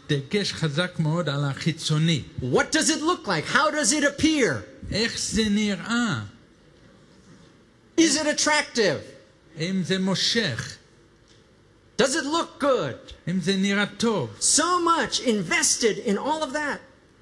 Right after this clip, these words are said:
Speaker 1: כל כך הרבה, מה, אמצעים מושקעים בתוך זה.
Speaker 2: But the kingdom of God is exactly the reverse.
Speaker 1: אבל מלכות השמיים בדיוק ההפך.
Speaker 2: The beauty and the power must first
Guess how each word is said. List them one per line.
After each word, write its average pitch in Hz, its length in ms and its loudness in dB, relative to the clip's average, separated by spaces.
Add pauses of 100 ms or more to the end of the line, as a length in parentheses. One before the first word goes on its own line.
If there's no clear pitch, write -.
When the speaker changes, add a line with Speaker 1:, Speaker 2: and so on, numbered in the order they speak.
(100)
Speaker 1:
כל 233 460 0
כך 214 280 -4
הרבה, 202 640 0
מה, 170 560 -2 (260)
אמצעים 185 400 -2
מושקעים 175 520 0
בתוך 160 300 -4 (100)
זה. 127 140 -4 (220)
Speaker 2:
But 202 100 0
the 208 80 2
kingdom 277 360 0
of 220 120 0
God 262 220 2
is 196 100 0
exactly 226 520 0
the 208 120 -2
reverse. 175 540 -6 (240)
Speaker 1:
אבל 135 240 -2
מלכות 147 520 -2
השמיים 170 600 -2
בדיוק 185 360 -2
ההפך. 143 520 -4
Speaker 2:
The 175 80 0
beauty 240 500 2
and 202 120 -2
the - 220 -8
power 214 340 0
must - 640 -4
first 294 320 2